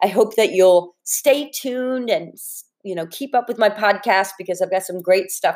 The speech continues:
coming. But we definitely try to make our commitments a reality. Again, we write it down in the meeting.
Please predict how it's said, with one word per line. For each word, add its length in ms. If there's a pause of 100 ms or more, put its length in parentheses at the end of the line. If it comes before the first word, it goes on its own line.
coming. 380 (1120)
But 340 (340)
we 160
definitely 480
try 200
to 80
make 460 (560)
our 180
commitments 640
a 80
reality. 640
Again, 420 (360)
we 400
write 240
it 200
down 500 (420)
in 320
the 80
meeting. 400